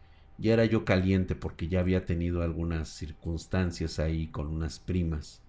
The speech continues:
precisamente del clan familiar. Es que,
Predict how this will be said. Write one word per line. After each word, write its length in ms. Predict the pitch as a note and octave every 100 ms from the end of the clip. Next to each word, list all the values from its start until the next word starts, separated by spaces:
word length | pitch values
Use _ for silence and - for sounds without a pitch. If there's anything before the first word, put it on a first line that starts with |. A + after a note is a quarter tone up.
| - - - -
precisamente 800 | F2+ F2 - F#2+ F2+ F2 E2+ F2+
del 180 | E2 D#2+
clan 280 | - D#2+ D#2
familiar. 520 | E2 D#2 D#2+ E2 D#2 -
Es 160 | F#2 -
que, 340 | B2 A#2+ -